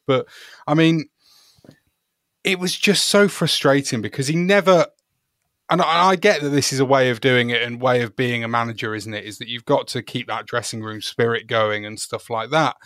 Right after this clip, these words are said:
He would never come out and really criticise anybody, let alone himself or the tactics or, or anything that was going on. And he'd, he'd almost,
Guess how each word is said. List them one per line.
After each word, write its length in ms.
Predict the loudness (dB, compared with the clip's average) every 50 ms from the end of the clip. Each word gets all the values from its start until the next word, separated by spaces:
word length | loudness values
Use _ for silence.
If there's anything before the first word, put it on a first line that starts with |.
| -20 -20 -20 -20 -20 -20 -20 -20 -20 _ _ _ _ -10
He 160 | -2 0 2
would 140 | 2 2 2
never 220 | 4 2 2 2 0
come 200 | -2 0 2 2
out 200 | 2 2 0 0
and 100 | 0 2
really 220 | 4 4 2 2
criticise 640 | 0 0 0 0 0 -2 -2 0 0 0 0 -2 -4
anybody, 640 | -4 -4 -6 -6 -4 -6 -4 -4 -4 -6 -6 -8 -10
let 220 | -6 -4 -2 0 2
alone 240 | 4 4 4 4 4
himself 600 | 2 2 0 2 2 4 4 4 2 0 -4 -8
or 100 | -8 -8
the 80 | -8 -8
tactics 720 | -4 -4 -4 -4 _ -10 -6 -6 -6 -6 _ -12 -10 -8
or, 260 | -8 -6 -6 -6 -6 -8
or 160 | -8 -4 -2 -2
anything 600 | 0 0 -2 -6 -8 -8 -8 -8 -8 -10 -14 -18 _ _ _ _ _ _ _ -6
that 140 | -6 -6 -6
was 140 | -6 -10 -2
going 360 | 0 0 0 0 -2 -4 -2
on. 380 | 0 0 2 0 0 -4 -8 -14 -20 -20 -20 -20 -18 -6 0
And 120 | 2 2
he'd, 220 | 2 2 0 -6 -18 _ -8
he'd 140 | -4 2 4
almost, 600 | 6 6 6 6 4 4 4 2 -4 -6 -8 -14